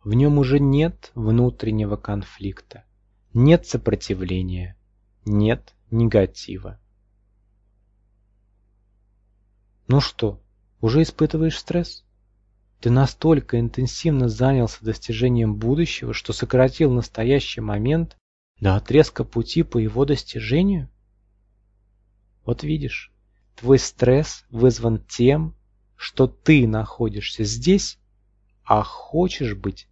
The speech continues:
там, или же тем, что пребываешь в настоящем в то время, как желаешь оказаться в будущем.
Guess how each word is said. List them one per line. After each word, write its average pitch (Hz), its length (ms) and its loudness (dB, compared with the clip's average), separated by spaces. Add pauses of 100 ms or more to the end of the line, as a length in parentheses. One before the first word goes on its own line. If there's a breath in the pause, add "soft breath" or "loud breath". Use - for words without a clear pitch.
(120)
там, 127 440 -2 (760)
или 139 280 6
же 120 260 0 (380)
тем, 160 220 6
что 127 360 -4 (280)
пребываешь 139 880 4
в - 40 -4
настоящем 151 880 -2
в - 100 -12
то 131 200 0
время, 135 540 0
как 113 240 -2
желаешь 123 640 -2
оказаться 113 640 -4
в 98 80 -12
будущем. 120 680 -8